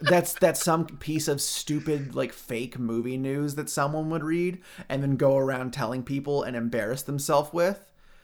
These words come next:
'Cause I'm like, "There's, there's no way that would ever get greenlit."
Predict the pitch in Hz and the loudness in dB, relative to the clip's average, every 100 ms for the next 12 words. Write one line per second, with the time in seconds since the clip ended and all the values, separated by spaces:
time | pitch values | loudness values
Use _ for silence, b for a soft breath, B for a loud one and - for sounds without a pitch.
0 | b b b - 160 156 151 175 165 160 | b b b 0 2 2 4 4 4 0
1 | - - 180 160 160 160 170 156 156 147 | -2 2 4 6 6 8 8 8 6 4
2 | 143 135 - _ - - 151 156 156 131 | 2 -2 -8 _ -20 -4 4 6 6 2
3 | 147 139 127 - 135 131 107 85 | -2 -2 -6 -6 -6 -4 -4 -6